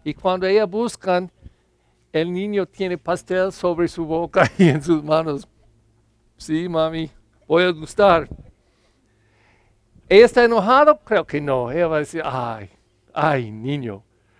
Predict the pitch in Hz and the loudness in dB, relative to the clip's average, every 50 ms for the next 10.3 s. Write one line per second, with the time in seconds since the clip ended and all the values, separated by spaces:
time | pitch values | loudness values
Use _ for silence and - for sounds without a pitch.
0 | _ _ _ _ _ - - 151 151 151 151 151 160 151 - 170 156 - 165 180 | _ _ _ _ _ 2 4 4 4 6 4 2 0 -2 -2 -4 -4 -2 -2 -2
1 | 180 170 180 175 185 190 180 190 170 - - 170 165 160 160 160 170 180 185 180 | -2 -2 -4 -4 -2 0 -2 -2 -4 -2 -4 -4 -2 -2 -2 -2 0 -2 -2 -2
2 | 175 165 156 151 139 143 139 - - - 175 165 175 170 165 160 160 165 185 226 | -2 -2 -2 -4 -4 -8 -16 -10 -4 0 2 2 4 4 2 0 -2 -8 -8 -6
3 | 254 269 220 _ - - 190 180 - - 185 175 - 170 170 160 - 180 170 175 | -6 -8 -8 _ -6 -4 -4 -4 -4 -8 -12 -6 -4 -4 -4 -4 -4 -4 -4 -4
4 | 170 165 156 _ _ _ _ _ _ _ _ _ _ _ _ _ _ _ - 160 | -4 -6 -8 _ _ _ _ _ _ _ _ _ _ _ _ _ _ _ -12 -6
5 | 165 185 185 175 _ - 202 185 180 170 165 165 165 - - - 156 139 131 127 | -4 -4 -4 -4 _ -8 -4 0 0 0 2 0 -2 -6 -8 -8 -8 -8 -8 -8
6 | 127 117 107 _ _ _ _ _ _ _ _ _ _ _ _ _ _ _ _ _ | -14 -16 -20 _ _ _ _ _ _ _ _ _ _ _ _ _ _ _ _ _
7 | - - - 214 240 262 254 302 294 247 294 285 277 285 269 - - 330 381 453 | -16 -2 4 6 6 8 10 8 8 8 6 4 4 0 -2 -2 -2 -2 -2 0
8 | 427 381 262 - - _ _ _ _ _ _ _ _ _ _ _ _ _ - 240 | -2 -4 -4 -10 -16 _ _ _ _ _ _ _ _ _ _ _ _ _ 8 12
9 | 285 320 320 262 240 277 285 285 285 285 285 277 285 262 - - 285 294 302 302 | 12 12 10 8 6 6 6 8 8 6 4 4 -6 -8 -4 0 2 4 4 4
10 | 269 220 160 131 120 110 | 4 2 -2 -6 -12 -18